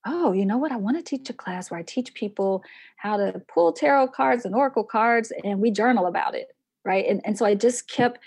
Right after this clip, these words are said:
every class I create literally <laughs> is a class I wanna take. And that's how I have built my business,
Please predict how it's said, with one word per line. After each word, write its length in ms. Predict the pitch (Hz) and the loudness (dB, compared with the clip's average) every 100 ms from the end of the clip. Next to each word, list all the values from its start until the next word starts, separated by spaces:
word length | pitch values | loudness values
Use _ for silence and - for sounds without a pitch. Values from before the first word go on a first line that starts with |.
| - - | -6 -2
every 260 | 226 294 | 2 0
class 360 | - - 240 240 | 0 0 0 2
I 100 | 208 | -2
create 560 | - 202 190 214 247 - | 0 0 2 2 0 0
literally 800 | 180 196 226 - 254 240 294 339 _ _ _ - - | 2 4 4 2 2 2 0 -6 _ _ _ -10 -4
<laughs> 1000 | 214 - 247 - 254 - - - - - | -2 0 -2 0 -6 -4 -10 -10 -12 2
is 120 | 214 | 4
a 60 | 214 | 4
class 360 | - 220 226 233 | 2 2 4 4
I 100 | 208 | 2
wanna 280 | 202 196 | 2 -2
take. 340 | 190 208 - - _ _ _ _ _ - | -2 -6 -6 -14 _ _ _ _ _ -4
And 180 | 202 190 | 0 4
that's 220 | 208 214 | 4 2
how 140 | - 220 | -2 0
I 100 | 202 | 0
have 260 | 196 175 | 0 -2
built 220 | 196 190 | -2 -2
my 120 | 202 175 | -2 -4
business, 560 | 190 190 - - - | -2 -2 -6 -14 -14